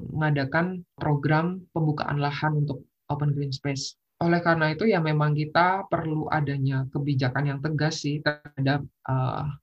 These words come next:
apa namanya, mung-, beberapa hal yang bisa dilakukan mungkin ya, seperti kita mendorong untuk pemerintah melakukan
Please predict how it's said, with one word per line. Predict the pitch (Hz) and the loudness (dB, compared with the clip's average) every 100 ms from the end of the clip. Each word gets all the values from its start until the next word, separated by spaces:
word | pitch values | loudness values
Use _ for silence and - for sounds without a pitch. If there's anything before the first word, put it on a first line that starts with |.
| - | -8
apa | 151 147 | -6 -4
namanya, | 151 - - 92 - | -4 -4 -6 -8 -4
mung-, | 180 185 - _ _ - | -2 -2 -6 _ _ -2
beberapa | 165 160 160 156 156 | 0 2 4 6 4
hal | 156 165 160 | 4 4 4
yang | 160 156 156 | 2 0 0
bisa | 151 160 | 0 0
dilakukan | 151 151 151 - 175 170 | 0 0 -2 0 0 0
mungkin | 165 | 0
ya, | 147 143 | 0 -2
seperti | - 151 147 156 151 156 151 - | -4 -4 -2 0 0 0 -4 -4
kita | 160 160 160 | -4 4 4
mendorong | 160 160 147 147 156 151 | 4 2 2 4 2 0
untuk | 139 | 0
pemerintah | 147 147 147 151 156 - _ | 0 2 4 4 2 -8 _
melakukan | 156 156 156 156 151 151 - 160 175 196 202 | -2 0 2 0 0 -4 0 2 2 2 -4